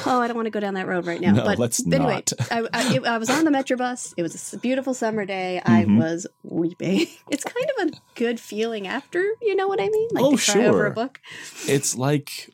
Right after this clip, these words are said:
Speaker 2: when someone, I mean, I've, I've been an actor, I write. When someone tells me I've made them cry, I,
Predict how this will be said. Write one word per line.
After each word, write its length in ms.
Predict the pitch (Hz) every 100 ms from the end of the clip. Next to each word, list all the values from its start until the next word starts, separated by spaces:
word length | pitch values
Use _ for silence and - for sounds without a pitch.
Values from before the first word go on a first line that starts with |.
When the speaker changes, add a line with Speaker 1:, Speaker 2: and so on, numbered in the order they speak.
| -
Speaker 2:
when 380 | 110 110 107
someone, 440 | 104 110 104 101 101
I 140 | - 101
mean, 140 | 101
I've, 260 | 90 95 90
I've 160 | 95 92
been 120 | 90
an 100 | 90
actor, 580 | 71 90 - 87 85 82
I 100 | 82
write. 380 | 82 85 82 80
When 160 | - 90
someone 300 | 110 110 104
tells 220 | 104 95
me 120 | 92
I've 240 | 69 90 90
made 300 | 85 87 87
them 180 | 92
cry, 420 | 98 90 90 139 -
I, 140 | 110